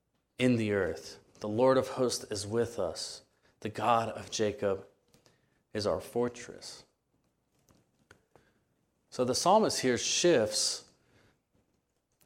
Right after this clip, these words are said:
as he has throughout, but, but pretty explicitly here, to the end of times. "Come behold," that phrase is really important. It's a,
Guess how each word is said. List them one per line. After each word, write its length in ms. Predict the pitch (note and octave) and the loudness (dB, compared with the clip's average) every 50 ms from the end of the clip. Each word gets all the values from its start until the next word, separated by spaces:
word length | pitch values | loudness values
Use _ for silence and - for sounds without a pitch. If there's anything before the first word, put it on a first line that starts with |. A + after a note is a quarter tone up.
| _ _ _ _ _ _ _ _ _ _ - | _ _ _ _ _ _ _ _ _ _ 0
as 120 | B2+ B2 B2+ | 2 4 6
he 80 | C3 | 6
has 200 | B2+ C#3 C#3+ C3+ | 8 8 6 6
throughout, 720 | - - C3 C3 C3 C3+ B2+ G#2+ G#2+ C3+ D3 - - - - - - _ _ _ _ _ _ _ _ _ _ _ _ _ _ _ | 4 4 6 8 8 8 10 8 8 6 4 -2 -6 -10 -12 -14 -20 _ _ _ _ _ _ _ _ _ _ _ _ _ _ _
but, 180 | - A#2 G2 - | -2 -2 0 0
but 260 | A2 A2+ - - - - | -2 -2 -2 -4 -6 -4
pretty 220 | C#3 C#3 D3+ C#3 | -2 0 2 2
explicitly 640 | A2 G#2 - - - D3+ C#3+ - B2+ G2+ A2 A2 | 0 0 -2 -2 0 0 0 2 0 0 0 0
here, 160 | G2+ A#2 A2 G#2+ | -2 -2 -4 -4
to 200 | - - B2+ A2+ | -4 -4 -2 0
the 340 | A#2 B2 A#2 A2+ - - | 0 0 0 0 0 -2
end 240 | - C3+ C3 C3 A#2+ | 0 0 0 2 0
of 160 | B2 A2+ - | 0 -2 -4
times. 680 | - - B2+ B2 A#2+ A2+ G2 E2+ D2+ - - - - - - _ - _ | -6 -4 -2 -2 0 -2 -2 -4 -8 -12 -14 -16 -16 -16 -18 _ -18 _
"Come 280 | - - D#3 D#3 D3+ D3 | 2 6 6 6 8 6
behold," 440 | C#3 C3+ B2 B2 C#3 B2+ A2+ G#2+ A2+ | 4 4 4 4 6 6 6 6 4
that 140 | A#2 - - | 2 0 0
phrase 180 | - C3 A#2+ A#2+ | 0 0 0 0
is 120 | A#2 A2 | 0 2
really 200 | B2+ B2+ B2 A#2 | 2 0 2 0
important. 500 | A2+ G#2+ - - C3 A#2+ G2+ F2 G2+ G2 | -2 -4 -2 0 0 0 0 -2 -4 -8
It's 160 | - - - | -8 -2 0
a, 140 | A2+ G#2 | 2 2